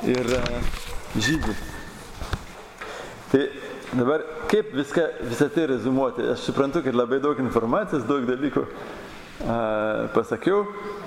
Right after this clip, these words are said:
A, kaip, kai žmonės skiriasi, dažnai sako, „Charakteriai nesutapo.“ Ne? Iš tiesų yra tik pasiteisinimas. Dažniausiai priežastis,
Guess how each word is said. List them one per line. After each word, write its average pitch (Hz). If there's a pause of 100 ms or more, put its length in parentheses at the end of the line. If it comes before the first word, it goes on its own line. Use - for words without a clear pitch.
(480)
A, 117 (560)
kaip, - (180)
kai 170
žmonės 180
skiriasi, 196 (520)
dažnai 123
sako, 165 (680)
„Charakteriai 131
nesutapo.“ 113 (720)
Ne? 139 (340)
Iš 180
tiesų 156
yra 139
tik -
pasiteisinimas. 113 (480)
Dažniausiai 165
priežastis, 139